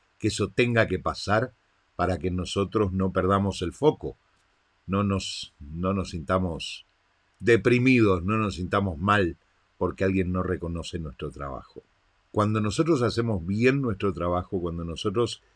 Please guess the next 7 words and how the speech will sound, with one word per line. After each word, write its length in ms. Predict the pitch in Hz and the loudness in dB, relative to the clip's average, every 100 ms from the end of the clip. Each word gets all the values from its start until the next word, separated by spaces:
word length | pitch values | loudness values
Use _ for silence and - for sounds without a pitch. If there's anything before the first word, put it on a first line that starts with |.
| _ _ | _ _
descubrimos 720 | 90 95 - 92 95 120 120 104 | 0 0 0 -2 2 2 0 -2
que, 400 | - 92 87 82 - | -2 0 0 -4 -6
que, 340 | - 87 85 - _ _ _ _ _ _ - | -2 0 -2 -6 _ _ _ _ _ _ -8
que 80 | |
estamos 580 | 90 - 107 110 - - _ _ _ _ _ - | -4 0 0 0 -4 -12 _ _ _ _ _ -6
haciendo 500 | - 113 107 98 90 | -4 -2 0 0 0
bien 640 | 92 101 110 117 117 | 0 0 0 0 -2